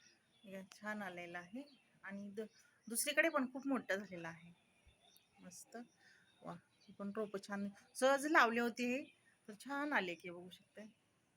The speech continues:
ते निघून पडलेलं होतं, एक मोठा असं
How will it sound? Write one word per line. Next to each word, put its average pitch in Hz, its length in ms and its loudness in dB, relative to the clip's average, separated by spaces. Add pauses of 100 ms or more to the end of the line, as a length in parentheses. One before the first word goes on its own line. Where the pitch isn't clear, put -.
(840)
ते 214 40 -8
निघून 226 340 0
पडलेलं 226 360 4
होतं, 185 340 -2 (680)
एक 202 260 -4
मोठा 226 440 4
असं 214 340 -6